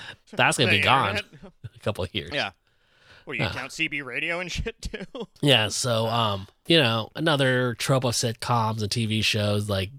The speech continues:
Speaker 1: you can't put up the tent. So Jen having troubles, you know, with her tent here.
Speaker 2: Right.
Speaker 1: Can't figure the poles out.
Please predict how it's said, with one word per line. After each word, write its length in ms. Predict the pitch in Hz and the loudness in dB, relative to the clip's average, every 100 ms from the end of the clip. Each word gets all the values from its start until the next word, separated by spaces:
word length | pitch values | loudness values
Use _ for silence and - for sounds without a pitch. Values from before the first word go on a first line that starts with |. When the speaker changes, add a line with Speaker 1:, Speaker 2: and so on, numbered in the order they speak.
| - | -8
Speaker 1:
you 120 | 127 | -4
can't 240 | - 120 - | 2 2 2
put 100 | 117 | 0
up 120 | - | 0
the 80 | 107 | -4
tent. 360 | - 101 90 | 0 -2 0
So 120 | - 104 | -2 -2
Jen 380 | 110 110 104 | 2 2 4
having 320 | 101 104 101 90 | 0 0 -2 -4
troubles, 420 | - 98 98 92 _ | -2 0 0 -2 _
you 140 | - 110 | -4 -2
know, 120 | 98 | 0
with 140 | 98 | 0
her 100 | - | 0
tent 380 | 101 - 98 92 | -2 -2 -2 -4
here. 260 | - 104 95 | -4 -2 0
Speaker 2:
Right. 200 | 123 135 _ _ - - | -2 -4 _ _ -20 -6
Speaker 1:
Can't 180 | - 110 | -2 0
figure 200 | 117 110 | 2 2
the 100 | 104 | 0
poles 400 | - 110 104 101 | 0 2 2 2
out. 380 | 101 101 98 | 0 0 -2